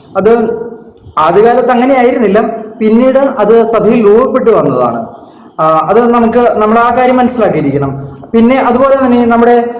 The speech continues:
ഈ, ഇപ്പൊ ഞാൻ ഈ പറഞ്ഞത്, ആ, വൈദിക ബ്രഹ്മചര്യത്തെ കുറിച്ചാണ്. അത് കത്തോലിക്ക സഭയുടെ മ-, ആ, യുവജന മതബോധന ഗ്രന്ഥത്തില്, ആ, അത് പറയുന്നുണ്ട്.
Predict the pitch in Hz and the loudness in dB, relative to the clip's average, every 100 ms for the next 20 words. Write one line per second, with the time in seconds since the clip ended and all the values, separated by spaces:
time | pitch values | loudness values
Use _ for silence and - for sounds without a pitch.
0 | - - 226 214 220 214 247 247 262 262 | -10 -2 2 2 0 0 0 2 2 0
1 | 262 254 262 254 240 285 240 - - 220 | 0 0 0 2 2 0 -6 -10 -8 -2
2 | 202 196 208 214 240 277 262 240 247 254 | 0 2 2 2 2 2 2 0 0 0
3 | 254 254 226 208 185 196 202 220 226 240 | 0 0 2 0 0 0 0 0 0 -2
4 | 233 240 247 233 202 196 190 185 202 214 | 0 0 2 0 0 0 0 2 2 2
5 | 247 254 247 247 240 233 226 226 214 214 | 0 0 2 2 0 0 0 2 2 2
6 | 208 214 - - - - - 214 208 214 | 0 0 -4 -14 -18 -18 -4 -2 0 2
7 | 220 220 220 233 170 | 2 2 2 0 0